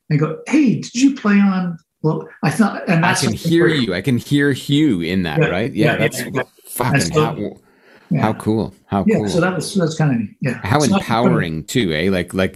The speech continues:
Speaker 2: so
Speaker 1: Yeah.
Speaker 2: you, you can, you can cite it back to that, to working with Harry, and, and that changed your life. Like, it sounds
Speaker 1: Yeah,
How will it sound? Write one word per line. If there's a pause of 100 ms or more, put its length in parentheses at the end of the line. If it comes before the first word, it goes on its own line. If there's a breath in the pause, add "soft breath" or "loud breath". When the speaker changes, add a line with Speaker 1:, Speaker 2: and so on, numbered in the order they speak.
(160)
Speaker 2:
so
Speaker 1:
Yeah.
Speaker 2:
you,
you
can,
you
can
cite
it
back
to
that, (460 loud breath)
to
working
with
Harry,
and,
and
that
changed
your
life.
Like,
it
sounds
Speaker 1:
Yeah,